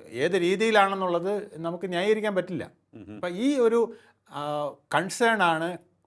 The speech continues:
Speaker 1: അറുപത് വർഷം മുമ്പ് കോൺഗ്രസ് സർക്കാരുകളെ പോലും ഈ നിയമങ്ങളൊക്കെ ഉണ്ടാക്കാൻ പാലി-,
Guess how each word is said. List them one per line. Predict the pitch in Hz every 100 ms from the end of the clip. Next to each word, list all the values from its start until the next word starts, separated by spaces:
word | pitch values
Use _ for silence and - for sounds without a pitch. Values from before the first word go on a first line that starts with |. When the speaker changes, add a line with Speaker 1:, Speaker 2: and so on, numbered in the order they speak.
| -
Speaker 1:
അറുപത് | 127 160 208 208
വർഷം | 185 - 180
മുമ്പ് | 170 165 170 180 175
കോൺഗ്രസ് | 131 160 202 214 -
സർക്കാരുകളെ | 165 - 170 170 165 160
പോലും | 160 156 151 165 -
ഈ | 165
നിയമങ്ങളൊക്കെ | 165 156 160 165 156
ഉണ്ടാക്കാൻ | 160 160 156 170
പാലി-, | 156 156 160 - - 147